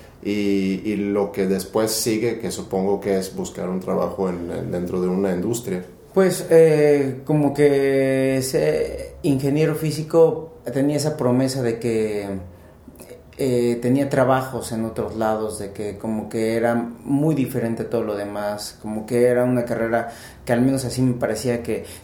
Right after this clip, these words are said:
Speaker 2: te iba a demandar mucho, que era muy exigente, pero que después también te podía posicionar no solamente, eh, aquí, sino en el mundo. En una época,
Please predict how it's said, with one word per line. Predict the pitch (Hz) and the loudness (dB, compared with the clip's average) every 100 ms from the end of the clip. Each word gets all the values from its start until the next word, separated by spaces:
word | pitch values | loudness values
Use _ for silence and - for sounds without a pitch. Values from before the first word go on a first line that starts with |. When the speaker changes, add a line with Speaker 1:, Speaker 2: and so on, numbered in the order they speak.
| - | -2
Speaker 2:
te | 151 | 4
iba | 160 | 4
a | |
demandar | 143 131 123 123 | 4 2 2 2
mucho, | 123 127 123 123 | 2 0 -2 -4
que | - | 0
era | 117 | 2
muy | 120 120 | 2 2
exigente, | 120 - 123 117 120 | 0 -4 -6 -4 -4
pero | 120 107 | -4 -4
que | 113 | -4
después | 107 104 127 127 135 - | -4 -4 -2 -2 -2 -4
también | 113 120 | -2 -2
te | 117 | -4
podía | - 110 110 - | -2 -2 -2 -2
posicionar | 113 - 117 110 110 113 | -6 -6 -6 -4 -4 -2
no | 120 120 | 0 0
solamente, | 127 110 107 110 110 110 | -2 -4 -2 -2 -2 -4
eh, | 95 - - - - - - - | -6 -8 -14 -16 -16 -14 -12 -10
aquí, | 98 - 139 | -8 -6 -6
sino | - 107 98 104 - - - - | -6 -8 -8 -10 -14 -20 -14 -4
en | 117 | 0
el | 117 120 | 2 4
mundo. | 147 156 165 185 - | 4 4 2 2 4
En | 135 | 4
una | 143 147 131 | 4 4 2
época, | 123 139 156 185 185 | 0 -2 -2 -4 -6